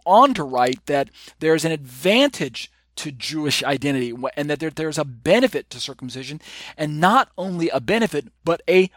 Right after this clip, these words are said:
great in every respect benefit, right? So it sounds like Paul's, uh, contradicting himself. Let's go on to read my commentary. In a seeming reversal of opinion,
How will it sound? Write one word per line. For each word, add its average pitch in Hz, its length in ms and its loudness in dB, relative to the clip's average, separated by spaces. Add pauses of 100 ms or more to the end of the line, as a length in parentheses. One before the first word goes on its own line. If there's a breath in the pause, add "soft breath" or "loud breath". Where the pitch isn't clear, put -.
(160)
great 220 600 2
in 196 120 -2
every 233 240 0
respect 254 600 -2 (120)
benefit, 139 520 -2 (340)
right? 214 380 0
So 156 160 -10
it 135 80 -10
sounds 185 240 -4
like 156 180 -4
Paul's, 151 340 -4 (400 loud breath)
uh, 143 200 -8
contradicting 175 640 -2
himself. 117 380 -10 (720)
Let's - 160 -10
go 170 100 -4
on 160 80 -2
to 143 80 -8
read 139 140 -8
my 127 100 -6
commentary. 123 480 -8 (540 loud breath)
In 180 100 -2
a 180 60 4
seeming 233 560 0
reversal 165 640 -4
of 143 80 -4
opinion, 165 640 -2